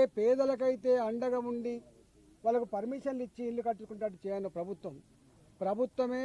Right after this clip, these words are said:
స్వయంగా ఇక్కడ ఇల్లు కట్టుకోకుండా నిషేధించింది, పర్మిషన్ ఇస్తలేరు. ఇవాళ కట్టుకునేటువంటి వాటి వాటికి ఇవాళ కూలగొడతా ఉన్నారు. కూలగొట్టేది ప్రభుత్వ అధికారులు కాదు, కూలగొట్టే గుండాలు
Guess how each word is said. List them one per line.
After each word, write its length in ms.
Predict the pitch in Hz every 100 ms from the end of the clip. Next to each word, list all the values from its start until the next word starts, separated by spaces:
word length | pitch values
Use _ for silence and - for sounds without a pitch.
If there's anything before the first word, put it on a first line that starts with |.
| 254
స్వయంగా 400 | 208 208 226 233 226
ఇక్కడ 180 | 214 214 214 196
ఇల్లు 160 | 202 202
కట్టుకోకుండా 480 | 196 - 190 185 185 170
నిషేధించింది, 540 | 170 170 165 147 - _ - _ - -
పర్మిషన్ 400 | 175 202 226 214 208
ఇస్తలేరు. 360 | 220 214 190 _ _ _ _ _ - - - -
ఇవాళ 180 | 220 214 208
కట్టుకునేటువంటి 720 | 190 214 233 233 220 226 220
వాటి 180 | 220 208 214
వాటికి 320 | 214 - 226 220 202
ఇవాళ 180 | 208 214 208 185 - 160 - - - 165
కూలగొడతా 380 | 220 233 226 214 226
ఉన్నారు. 200 | 220 214 - - 110 110 - - -
కూలగొట్టేది 640 | 226 254 247 262 254 262 254 -
ప్రభుత్వ 300 | 226 247 262
అధికారులు 320 | 262 262 254 247
కాదు, 140 | 254 247 233
కూలగొట్టే 300 | 254 254 165 190
గుండాలు 260 | 233 254